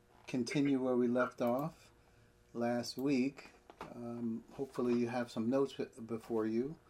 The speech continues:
and you can follow along with me. And let's see, we are looking at John fourteen twenty-eight today. <clears throat> It says, "You heard me say,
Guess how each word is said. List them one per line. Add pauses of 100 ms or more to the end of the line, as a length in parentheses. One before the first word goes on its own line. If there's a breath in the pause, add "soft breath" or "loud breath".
(640 loud breath)
and
you
can
follow
along
with
me. (360)
And
let's
see, (100)
we
are
looking
at
John
fourteen
twenty-eight
today. (680)
<clears throat>
It
says,
"You
heard
me
say,